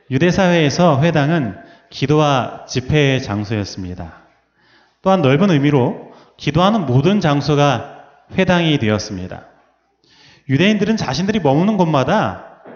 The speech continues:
사실 회당을 다 만들었어요. 그래서 그들이 디아스포라가 돼서 그들의 있는 땅에서 쫓겨나서 여러 가지 이, 그, 여러 군데에 살 때에도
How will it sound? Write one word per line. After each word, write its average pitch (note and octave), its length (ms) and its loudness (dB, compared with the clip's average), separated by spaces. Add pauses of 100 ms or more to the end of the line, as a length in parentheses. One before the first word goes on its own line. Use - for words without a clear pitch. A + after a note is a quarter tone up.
사실 F#3+ 280 -6
회당을 A3 500 -2
다 F3 160 -2
만들었어요. A#2 640 -4 (540)
그래서 F#3 200 -4
그들이 F3+ 720 -2
디아스포라가 F3+ 760 2
돼서 C3+ 600 -2
그들의 E3 580 0
있는 F3+ 240 -4
땅에서 F3+ 380 -2
쫓겨나서 E3+ 1040 -2
여러 D#3 180 2
가지 D#3 500 0 (220)
이, C3+ 380 -8
그, B2 500 -6
여러 D3 300 4
군데에 D3+ 260 0
살 G3 240 -2
때에도 C3 600 -2